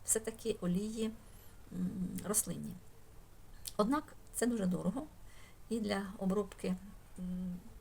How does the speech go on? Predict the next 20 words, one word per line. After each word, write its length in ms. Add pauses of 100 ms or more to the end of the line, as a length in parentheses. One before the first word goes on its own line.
(320)
якоїсь 500
такої 340
кількості 440
дерев, 240
скажімо, 380
порядка 400
десяти, 400 (680)
то 400 (640)
буде 400
задорого. 520 (800)
Тому 300 (340)
я 180
використовую 520
для 60
цього 400 (140)
мильно-олійну 800
емульсію. 540
Це 260
фактично 500
препарат 400